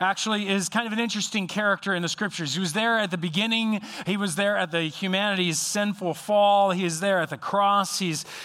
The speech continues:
he's here now. He'll be there at the end. And this being that we're gonna be talking about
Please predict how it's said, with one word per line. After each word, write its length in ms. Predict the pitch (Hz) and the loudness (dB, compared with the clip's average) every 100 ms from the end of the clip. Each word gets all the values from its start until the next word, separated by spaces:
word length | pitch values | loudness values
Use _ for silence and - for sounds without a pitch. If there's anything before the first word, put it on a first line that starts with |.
| - | -2
he's 280 | 190 180 | 0 0
here 340 | - 190 165 151 | -2 -2 -2 -2
now. 440 | 143 185 196 196 196 | -4 0 2 2 0
He'll 140 | 185 | -2
be 160 | 160 185 | 0 0
there 180 | 180 | 2
at 120 | 160 147 | 0 -2
the 180 | 151 - | -8 -4
end. 360 | 196 202 202 | -2 0 0
And 280 | 190 185 185 | -2 -2 0
this 140 | 190 156 | 0 -2
being 220 | 240 277 | 0 2
that 80 | 233 | 2
we're 60 | |
gonna 80 | 208 | 2
be 100 | 190 | 0
talking 340 | - 226 226 | 0 -2 -2
about 320 | 208 185 175 | 0 2 2